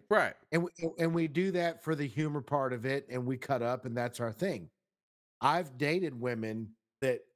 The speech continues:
Speaker 2: are very uncomfortable with joking around ab-, about that.
Speaker 1: Yeah, me too.
Speaker 2: That's a problem, you
Speaker 1: I know.
Speaker 2: know?
Speaker 1: Yeah.
Speaker 2: But, you know, if they're not understanding and, you know,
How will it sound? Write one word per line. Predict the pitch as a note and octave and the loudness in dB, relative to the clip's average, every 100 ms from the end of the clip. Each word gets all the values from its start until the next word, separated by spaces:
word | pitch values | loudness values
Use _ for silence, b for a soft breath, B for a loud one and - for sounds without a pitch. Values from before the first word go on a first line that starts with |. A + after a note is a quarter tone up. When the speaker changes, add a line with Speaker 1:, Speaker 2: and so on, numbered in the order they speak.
| - | -2
Speaker 2:
are | A#2+ A2 | -2 -2
very | F2+ A2+ D3+ E3+ D#3+ | -4 0 2 2 -2
uncomfortable | C#3 A#2+ C#3+ C3+ - G#2 F#2+ E2+ D2 - _ _ _ _ _ _ B2+ | -4 -2 0 0 -4 -4 -6 -8 -12 -18 _ _ _ _ _ _ -6
with | A#2+ | -6
joking | - B2+ A2+ A#2+ A2+ | 0 0 0 -4 -4
around | G2+ G2+ F#2 F2 | -2 -4 -4 -8
ab-, | D#2+ - | -12 -12
about | F#2 F#2+ E2+ | -6 -6 -6
that. | C2+ - - _ | -14 -16 -18 _
Speaker 1:
Yeah, | A#2+ G#2+ F2+ F#2 | 0 0 -2 -4
me | A#2 A2 | -2 -2
too. | - D3 _ _ _ _ _ _ - - | -6 -14 _ _ _ _ _ _ -4 0
Speaker 2:
That's | E3 - | 0 0
a | |
problem, | D3+ D#3 F#3+ D#3+ F2 D2 _ _ B2+ | 0 0 0 -2 -8 -12 _ _ 0
you | |
Speaker 1:
I | C3 | 2
know. | G#2+ | 0
Speaker 2:
know? | B2+ - _ | -4 -12 _
Speaker 1:
Yeah. | B2+ F2 D2 _ _ - | -2 -2 -6 _ _ -2
Speaker 2:
But, | C#3+ A#2+ - _ _ _ _ | 0 0 -6 _ _ _ _
you | C#3+ | 0
know, | C3 B2 A#2+ A2+ A#2 _ | 0 0 -4 -12 -18 _
if | C3 - | -6 0
they're | D3 D#3 | 2 2
not | D3+ D3 - | 0 -2 -2
understanding | D3 D3 C#3 - C#3 D3 C#3+ C3+ B2 - | -2 0 -4 -2 -2 0 -2 -2 -4 -6
and, | A#2+ A2+ B2+ | -6 -4 -4
you | |
know, | A2+ F2 | -6 -6